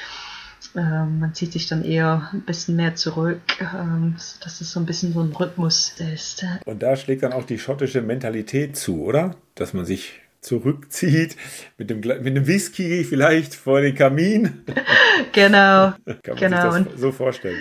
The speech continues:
Speaker 1: Aha, und da wir auch relativ ko-, ein bisschen weiter im Norden sind, ist natürlich auch nicht so viel Tageslicht im, im Winter. Und ja, genau, der Whisky vom Feuer, <laughs> auf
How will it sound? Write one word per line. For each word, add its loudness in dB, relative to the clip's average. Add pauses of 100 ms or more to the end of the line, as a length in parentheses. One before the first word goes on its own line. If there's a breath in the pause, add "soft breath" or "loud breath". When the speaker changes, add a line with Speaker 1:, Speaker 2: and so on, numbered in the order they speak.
(160)
Speaker 1:
Aha, 4
und 4
da 6
wir 6
auch -6
relativ 0 (180)
ko-, -6 (100)
ein -4
bisschen 0
weiter 4
im 4
Norden 6
sind, 4
ist -4
natürlich -2
auch -2
nicht -2
so -4
viel -2
Tageslicht 0
im, 0 (140)
im 0
Winter. 0
Und -6
ja, -4
genau, -2 (120)
der -6
Whisky -2 (300)
vom 0
Feuer, 0
<laughs> -10
auf -4